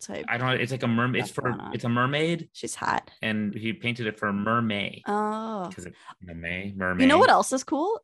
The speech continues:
Speaker 1: You're showing me the painting, and then in the reflection of the glass of the painting, I
Speaker 2: <laughs> You
Speaker 1: see
Speaker 2: can
Speaker 1: us.
Speaker 2: see, you can see us
Speaker 1: Yeah.
Speaker 2: on the screen.
Speaker 1: So you're, like, on the, the mermaid
Speaker 2: Yeah.
Speaker 1: boobies.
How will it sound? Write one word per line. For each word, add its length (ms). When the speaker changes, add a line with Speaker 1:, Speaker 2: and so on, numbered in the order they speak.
Speaker 1:
You're 200
showing 360
me 100
the 80
painting, 600
and 160
then 240
in 100
the 120
reflection 640
of 240
the 80
glass 380
of 100
the 100
painting, 400
I 60
Speaker 2:
<laughs> 60
You 0
Speaker 1:
see 200
Speaker 2:
can 140
Speaker 1:
us. 160
Speaker 2:
see, 220
you 160
can 80
see 160
us 100
Speaker 1:
Yeah. 200
Speaker 2:
on 60
the 80
screen. 320
Speaker 1:
So 160
you're, 220
like, 260
on 320
the, 340
the 120
mermaid 420
Speaker 2:
Yeah. 240
Speaker 1:
boobies. 560